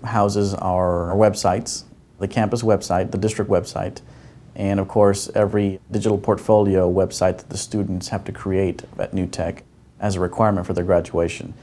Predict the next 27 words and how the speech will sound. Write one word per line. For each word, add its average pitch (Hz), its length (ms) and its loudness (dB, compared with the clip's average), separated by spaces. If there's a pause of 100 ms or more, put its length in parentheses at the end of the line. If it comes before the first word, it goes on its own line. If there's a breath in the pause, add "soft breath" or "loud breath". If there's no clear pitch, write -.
(140 loud breath)
School 165 320 0
districts 131 420 0
are 98 380 2 (100)
very, 120 240 2
very 117 200 2
unique 101 520 -4
in 98 80 -6
the 95 60 -6
sense 101 300 -6
that 92 340 -2
the 110 120 -4
technology 131 640 0
is 110 140 -2
there 104 280 2
to 104 180 -6
drive 104 460 4
the 98 100 -2
instruction 95 640 -4
as 98 100 -4
well 95 460 -2
as 92 560 -4
have 98 340 -6
the 95 160 -4
instruction 98 440 -4
drive 95 260 -6
the - 80 -10
technology. 95 640 -4